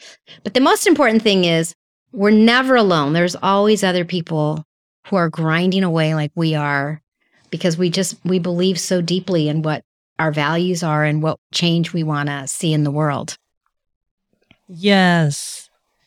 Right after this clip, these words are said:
Speaker 2: Empowering these women, and especially in the small business, can fuel someone, especially a Latina, a woman of color who has this really heavy wet blanket of society on her.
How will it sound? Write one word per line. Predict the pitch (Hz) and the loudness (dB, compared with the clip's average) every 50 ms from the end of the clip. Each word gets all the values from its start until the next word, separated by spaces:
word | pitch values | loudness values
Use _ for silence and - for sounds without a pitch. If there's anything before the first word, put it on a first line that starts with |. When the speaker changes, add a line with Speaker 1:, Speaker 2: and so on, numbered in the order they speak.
| _ _ _ | _ _ _
Speaker 2:
Empowering | - 226 240 240 226 226 254 269 285 302 302 285 262 247 226 | -2 0 0 0 0 0 0 0 0 0 0 0 0 0 0
these | 214 214 214 208 190 185 | 0 0 0 0 0 0
women, | 185 190 190 185 175 165 160 156 151 147 - - _ _ _ - | 0 0 0 2 0 0 0 0 -2 -4 -6 -10 _ _ _ -6
and | - 165 170 | -4 -2 -2
especially | 170 - - - 214 214 202 - 214 202 208 208 | -2 -4 -2 -2 0 0 0 -2 -2 -2 -2 -2
in | 202 202 196 | -2 -2 -2
the | 190 | -4
small | 175 - - 190 180 175 | -4 -4 -4 -4 -4 -2
business, | 170 170 175 190 180 170 156 160 156 156 151 - - _ _ _ _ _ _ _ _ _ _ _ _ _ _ | -2 -2 -2 -2 0 0 0 0 0 -2 -4 -6 -10 _ _ _ _ _ _ _ _ _ _ _ _ _ _
can | - - 254 247 233 202 | -4 -2 0 0 0 -2
fuel | - - - 220 226 240 254 247 254 247 | -4 -6 -4 -4 -2 -2 -2 -2 -2 -2
someone, | 208 - - 220 202 202 196 190 190 190 185 180 180 180 180 175 175 | -4 -4 -4 -2 -2 -2 -2 -2 -2 0 0 0 0 -2 -2 -4 -4
especially | - 208 202 - - 302 311 - - 277 262 247 240 233 220 214 - - | -4 -6 -6 -4 -2 -2 -2 -2 -2 -2 -2 -2 -2 0 -2 -2 -4 -6
a | - 190 | -6 -4
Latina, | 170 170 170 165 - 233 240 233 220 208 196 | -4 -2 -4 -4 -4 -2 -2 -2 0 -2 -2
a | 180 | -2
woman | 180 208 233 240 233 214 196 | -2 -2 -2 0 0 0 0
of | 175 156 - - | -2 -2 -4 -4
color | - 220 214 208 208 202 196 185 | -2 0 0 2 2 2 2 2
who | 185 196 180 180 | 0 0 0 -2
has | 175 180 202 202 208 214 208 185 - | -4 -4 -2 0 0 0 -2 -4 -4
this | - 175 170 170 170 - - - - - - - - - - | -2 -2 0 0 -2 -4 -8 -12 -20 -20 -20 -20 -20 -14 -6
really | 214 208 220 233 240 240 220 226 220 | -2 0 2 4 4 4 4 4 4
heavy | 196 208 196 185 202 180 | 2 2 2 2 0 0
wet | 165 170 - - - - | 0 0 -2 -2 -4 -4
blanket | 180 180 180 190 190 175 190 175 | -2 0 0 0 -2 -4 -4 -6
of | 160 | -6
society | - - 165 - - 180 180 196 208 196 185 180 | -4 -4 -4 -4 -2 -2 0 0 0 0 0 0
on | 175 170 165 | -2 0 -2
her. | 170 160 151 | 0 -2 -2